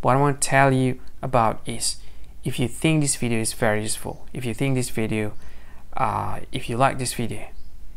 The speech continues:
you can help this channel to grow by simply subscribing this channel. What you can do is just click this with red subscribe button that has a YouTube icon in it. You can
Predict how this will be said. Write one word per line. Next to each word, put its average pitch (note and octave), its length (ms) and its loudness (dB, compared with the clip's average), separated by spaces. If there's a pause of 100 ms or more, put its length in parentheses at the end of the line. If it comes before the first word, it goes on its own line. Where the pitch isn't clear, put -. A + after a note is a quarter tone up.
(100)
you C3+ 80 0
can C#3+ 160 2
help C3 320 2
this - 320 2 (180)
channel C3 400 2
to - 100 0
grow A#2+ 380 2 (220)
by A2+ 140 -2
simply B2 600 0 (340)
subscribing A2+ 680 2
this C3+ 180 2
channel. G#2+ 300 -4 (640)
What C3 160 -2
you - 60 -6
can C#3 200 0
do C3+ 240 2
is B2+ 400 -4 (240)
just - 240 -2
click C#3 260 2 (340)
this C#3+ 400 0
with C#3 180 2 (280)
red B2 260 0
subscribe - 580 2
button D#3 440 2
that - 160 0 (120)
has B2+ 200 0
a - 120 -4
YouTube C3 480 0 (100)
icon C3 380 0
in A#2 140 0
it. D#3+ 140 -2 (1080)
You B2+ 120 -2
can A2 300 -2